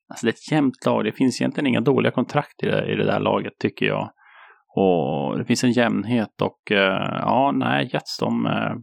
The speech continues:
jag kommer återkomma till det kanske i något annat avsnitt här, men jag, ja, jag, nej, jag, jag tror på dem i år.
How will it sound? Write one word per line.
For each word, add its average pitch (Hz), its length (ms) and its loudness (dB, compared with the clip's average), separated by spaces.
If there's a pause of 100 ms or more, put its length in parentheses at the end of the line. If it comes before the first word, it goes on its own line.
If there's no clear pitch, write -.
(540)
jag 110 100 -2
kommer 143 180 0
återkomma 139 500 2
till 110 100 2
det 107 120 0
kanske 107 260 -2
i 107 40 0
något 104 140 0
annat 107 300 2
avsnitt 101 380 -2
här, 101 160 0
men 98 160 -6
jag, 104 260 -2 (800)
ja, - 160 0
jag, 53 300 -2 (140)
nej, 131 260 0
jag, 131 140 0
jag - 120 -4
tror 147 160 2
på - 100 -10
dem 101 180 -2
i 98 40 0
år. 98 160 -4